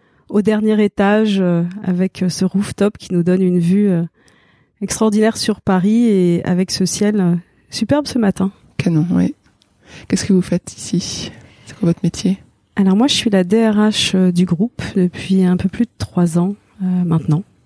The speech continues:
Speaker 2: Qu'est-ce que ça veut dire D R H ? Enfin, directrice des ressources humaines, j'imagine, mais c'est quoi votre quotidien ?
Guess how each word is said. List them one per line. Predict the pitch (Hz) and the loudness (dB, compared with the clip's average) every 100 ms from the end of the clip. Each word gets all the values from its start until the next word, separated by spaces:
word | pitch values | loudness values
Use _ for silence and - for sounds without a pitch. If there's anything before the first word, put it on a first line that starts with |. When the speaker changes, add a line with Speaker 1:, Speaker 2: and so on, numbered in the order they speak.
| _ _ _ _ _ _ _ - - - | _ _ _ _ _ _ _ -20 -14 -4
Speaker 2:
Qu'est-ce | 196 | -2
que | |
ça | - | 0
veut | 202 | 0
dire | 147 160 | 2 0
D | 143 147 | 2 0
R | 147 | 0
H ? | 151 - | -4 -4
Enfin, | - 135 131 | -2 0 0
directrice | 135 156 - 175 | 0 -2 0 -2
des | 151 | 0
ressources | 147 - 147 | -2 -4 -2
humaines, | 156 185 214 | 0 2 2
j'imagine, | 185 170 180 240 | 2 0 2 2
mais | 226 185 - - - - _ _ _ _ | 2 0 -4 -14 -20 -20 _ _ _ _
c'est | - 214 | -6 -6
quoi | - 233 | 0 0
votre | 196 180 - - | 0 -2 -6 -8
quotidien ? | - 233 - 170 190 233 330 | -2 -2 -2 0 2 2 0